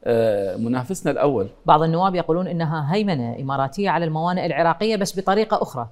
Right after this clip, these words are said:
Speaker 1: هو هذا الواقع. هذا للأسف
Speaker 2: مم.
Speaker 1: هو هذا الواقع. آه، يعني أنا بس أسأل، آه، يا ريت يرجع ال-، الجميع يرجع لتاريخ
Speaker 2: مم.
Speaker 1: الموانئ العراقية
Speaker 2: مم.
Speaker 1: اللي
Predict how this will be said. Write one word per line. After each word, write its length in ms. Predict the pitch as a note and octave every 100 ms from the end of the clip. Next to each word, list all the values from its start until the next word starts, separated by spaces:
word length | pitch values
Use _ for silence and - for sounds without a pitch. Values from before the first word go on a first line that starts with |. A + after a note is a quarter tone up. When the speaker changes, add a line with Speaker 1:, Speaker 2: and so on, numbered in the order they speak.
| - C3+
Speaker 1:
هو 80 | C3+
هذا 180 | C#3
الواقع. 300 | C3+ B2 - - - - -
هذا 120 | G#2+
للأسف 720 | G#2 - B2+ A#2 - - - C3
Speaker 2:
مم. 80 | B2
Speaker 1:
هو 60 | C3+
هذا 120 | B2+
الواقع. 440 | A#2+ A#2 G#2+ F#2+ - -
آه، 400 | G2+ G#2+ G2 -
يعني 360 | - B2+ C3+ C#3
أنا 100 | D#3
بس 200 | G3 -
أسأل، 640 | B2+ A#2+ A#2 - G#2 G2
آه، 340 | - - - F#2 -
يا 160 | B2 C#3+
ريت 260 | F3+ -
يرجع 380 | C#3+ D3+ C3+ A2+
ال-، 160 | A2+ G2 - A2
الجميع 560 | G#2 A2+ A2 D3 B2
يرجع 320 | B2+ C#3 C3+
لتاريخ 680 | C3 B2 C#3+ C#3 E3+ E3+ - -
Speaker 2:
مم. 60 | D#3 C3+ A#2+
Speaker 1:
الموانئ 320 | C3 D#3+ D#3+
العراقية 680 | B2+ B2+ A2+ A2 C3+ G2+ G#2+
Speaker 2:
مم. 160 | A#2+ C3 - _ -
Speaker 1:
اللي 420 | B2+ C3 -